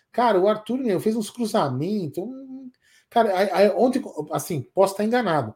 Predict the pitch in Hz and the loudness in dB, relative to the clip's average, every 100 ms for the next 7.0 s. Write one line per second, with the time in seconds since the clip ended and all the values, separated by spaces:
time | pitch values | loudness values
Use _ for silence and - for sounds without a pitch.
0 | _ _ _ 143 240 - 233 185 180 190 | _ _ _ 4 4 6 4 4 2 0
1 | 180 - 214 226 220 214 180 - - 139 | -6 -6 -6 -2 -2 0 -2 -2 -14 -4
2 | 165 135 123 113 - 95 - 113 92 135 | -2 0 -2 -6 -14 -14 -8 -6 -6 -12
3 | - 104 - _ _ _ _ - 220 175 | -12 -16 -18 _ _ _ _ 2 4 4
4 | 160 202 147 139 135 143 208 - 220 220 | -4 -4 -2 -2 0 4 4 6 4 6
5 | 190 196 240 208 165 151 131 131 123 117 | 4 4 2 0 0 0 0 -2 -2 -4
6 | 135 120 123 120 110 131 131 - 147 196 | -4 -2 -4 -4 -2 0 0 0 0 0